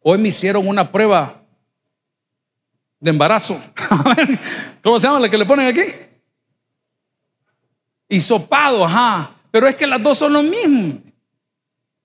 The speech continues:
Y mire, le pregunté a la señora que me hizo la prueba, "¿Y cuál es la diferencia entre la nariz y la garganta? Si es el mismo bollo. Aquí llega todo". "Una vale ciento treinta, la otra vale", la de quince, le dije, "La de quince, deme la que quiero yo".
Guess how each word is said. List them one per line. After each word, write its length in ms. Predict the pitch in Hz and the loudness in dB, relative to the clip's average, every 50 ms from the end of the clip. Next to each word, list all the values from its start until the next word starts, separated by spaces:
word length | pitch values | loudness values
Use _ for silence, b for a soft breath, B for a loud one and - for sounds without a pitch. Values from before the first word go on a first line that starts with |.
| _ _ | _ _
Y 40 | 165 | 0
mire, 180 | 175 180 196 | 2 2 2
le 100 | 196 196 | 2 0
pregunté 300 | 185 160 185 185 170 196 | 0 0 -2 -2 0 0
a 20 | 202 | 0
la 80 | 190 | 0
señora 260 | 160 175 185 196 196 180 | 0 -2 -2 -2 -2 -2
que 120 | - 185 | -2 -4
me 60 | 190 | -2
hizo 120 | 165 175 180 | -2 0 -2
la 100 | 170 - | -2 -2
prueba, 160 | 196 196 - | -4 -8 -8
"¿Y 60 | 165 | -10
cuál 220 | 139 - 180 185 | -8 -6 -6 -4
es 40 | 190 | -2
la 100 | 196 196 | -2 -2
diferencia 500 | 196 196 175 156 185 185 196 196 - 220 | -2 -2 0 0 0 0 0 -2 -2 -4
entre 180 | 208 185 - 196 | -4 -4 -2 -2
la 100 | 180 170 | -2 0
nariz 280 | 165 156 151 185 196 | 0 0 0 0 0
y 60 | 214 208 | 2 2
la 100 | 196 170 | 2 2
garganta? 480 | 160 151 147 156 170 214 240 233 214 185 | 0 0 -2 -2 0 0 -2 -2 -4 -6
Si 160 | 139 160 196 | -6 -4 -4
es 80 | 202 | -2
el 40 | 196 | -2
mismo 300 | 202 220 214 208 208 202 | -2 -2 -2 0 0 0
bollo. 400 | 190 214 254 294 254 226 165 - - _ _ _ _ _ _ _ _ _ _ | 2 2 2 2 2 -2 -4 -4 -8 _ _ _ _ _ _ _ _ _ _
Aquí 260 | 175 180 - 233 233 | -16 -10 -4 -2 0
llega 260 | 233 226 220 214 180 | 0 2 0 -2 -2
todo". 380 | - 311 277 226 165 - - _ _ _ _ _ _ _ _ _ _ _ _ _ _ _ _ _ _ _ | 0 0 0 0 -2 -6 -14 _ _ _ _ _ _ _ _ _ _ _ _ _ _ _ _ _ _ _
"Una 200 | - 185 233 247 | -2 0 2 2
vale 240 | 247 247 254 254 247 | 2 2 2 0 0
ciento 380 | 214 - 247 240 220 - 226 202 | 0 0 -2 -4 -2 -2 -4 -2
treinta, 380 | - 226 247 277 294 - - | 0 0 0 0 0 0 0
la 180 | 277 269 233 233 | 0 2 0 0
otra 160 | 240 240 240 | 0 0 0
vale", 180 | 240 240 240 233 - | 0 0 0 -2 -2
la 140 | 180 170 | -2 0
de 100 | 170 170 | 0 0
quince, 340 | 165 311 311 277 208 - 190 | 0 2 0 0 2 0 0
le 100 | 175 170 | 0 2
dije, 220 | 165 160 147 160 170 | 0 2 2 2 2
"La 100 | 175 175 | 2 0
de 120 | 170 160 | 0 0
quince, 320 | - 359 320 254 - 233 | 0 0 0 2 2 0
deme 420 | 240 247 240 226 214 220 214 208 208 | 0 2 0 0 0 0 0 0 0
la 160 | 202 190 175 | -2 -4 -4
que 160 | - 190 160 | -4 -8 -4
quiero 260 | - 175 151 135 135 | -2 -2 -2 -2 -2
yo". 120 | 135 120 | -6 -6